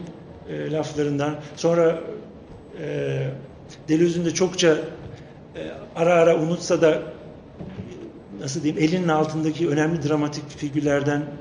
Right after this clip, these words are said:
e, birisi Antonin Artaud'un, yani düşüncelerimi kaybetmekten korkuyorum, e, tırnak içinde aciliyeti, telaşı. Yani bunlar, bunları bir şey yapmam lazım, bunlarla ne yapacağım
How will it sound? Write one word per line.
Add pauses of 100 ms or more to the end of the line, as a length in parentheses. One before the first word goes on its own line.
(120)
e,
birisi
Antonin
Artaud'un, (560)
yani (200)
düşüncelerimi
kaybetmekten
korkuyorum, (680)
e,
tırnak
içinde (140)
aciliyeti,
telaşı. (480)
Yani (480)
bunlar,
bunları
bir
şey
yapmam
lazım,
bunlarla
ne
yapacağım